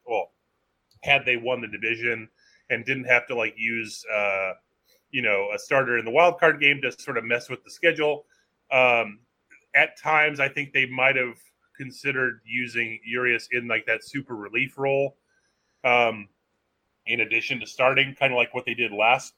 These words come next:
postseason. But now with Kershaw, he's very clearly, uh, one of the three starters, and then figure, <laughs> like, figuring out what's left after that if they advance past the wild card game. But yeah, um, so Kershaw, um,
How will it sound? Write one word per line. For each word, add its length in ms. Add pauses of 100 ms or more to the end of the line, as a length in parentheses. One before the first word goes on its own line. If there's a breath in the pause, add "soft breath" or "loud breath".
postseason. 520
But 160 (480 soft breath)
now 260
with 180
Kershaw, 400
he's 220
very 260 (100)
clearly, 480 (100)
uh, 80
one 200
of 220
the 300 (640)
three 200
starters, 680
and 120
then 240 (100)
figure, 200 (100)
<laughs> 100
like, 280 (160)
figuring 340
out 160
what's 300 (380)
left 320
after 260
that 300 (500 loud breath)
if 200
they 280
advance 380
past 260
the 60
wild 220
card 200
game. 180
But 160
yeah, 220 (540)
um, 320
so 140
Kershaw, 640 (100)
um, 380